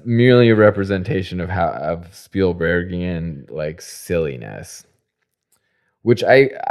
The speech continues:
I don't hate all the time. I do think that that, that scene in particular is absurd still. This big fat lady, like, "Get out of my," waving, like, a rolling pin, and they cook the burgers.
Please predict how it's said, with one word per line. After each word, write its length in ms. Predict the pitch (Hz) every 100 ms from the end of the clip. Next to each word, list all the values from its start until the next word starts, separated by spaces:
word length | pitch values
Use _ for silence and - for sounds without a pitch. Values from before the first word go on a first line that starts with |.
| 50 - - -
I 80 | -
don't 200 | 160 170
hate 460 | - 98 92 92 -
all 220 | 87 85
the 100 | 90
time. 440 | 85 95 95 95 90 _ _ _ _ _ _ _ _ _ _ _ _ _ _
I 140 | - 110
do 220 | 120 131
think 260 | 131 110
that 200 | 107 98
that, 480 | 98 92 87 - - -
that 380 | 87 90 87 -
scene 280 | - 85 82
in 100 | 80
particular 480 | 82 82 80 71 64
is 120 | -
absurd 520 | - - 58 52 - - _ _
still. 640 | - - 76 50 - - _ _ _ _ _
This 100 | 95
big 300 | 87 98 87
fat 320 | - 87 73 64
lady, 320 | 80 82 85
like, 180 | 71 -
"Get 200 | 147 -
out 220 | - -
of 80 | -
my," 200 | 277 -
waving, 400 | 92 95 90 87
like, 180 | 87 85
a 60 |
rolling 500 | 82 76 64 71 78
pin, 340 | 90 82 80 80
and 260 | 73 78 _ _ _ _ _ _ _ _ _ _
they 180 | 123 104
cook 260 | 85 82 -
the 60 |
burgers. 640 | - 53 55 50 - -